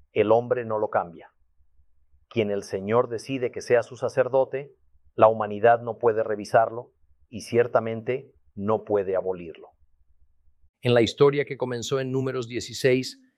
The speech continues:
encontramos una condición general de disgusto y malestar entre el pueblo de Israel. Están desmoralizados por el informe infiel y cobarde de diez de los doce exploradores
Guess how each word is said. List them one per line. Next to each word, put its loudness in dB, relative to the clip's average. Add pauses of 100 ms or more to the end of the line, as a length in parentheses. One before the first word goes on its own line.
(120)
encontramos -2
una -6
condición -6
general 0
de -2
disgusto -6
y -6
malestar -2
entre -6
el -6
pueblo -2
de -4
Israel. -4 (880)
Están 2
desmoralizados 0 (180)
por 0
el 2
informe -4
infiel -2
y -6
cobarde 0 (320)
de 4
diez 4
de -4
los -6
doce -4
exploradores -4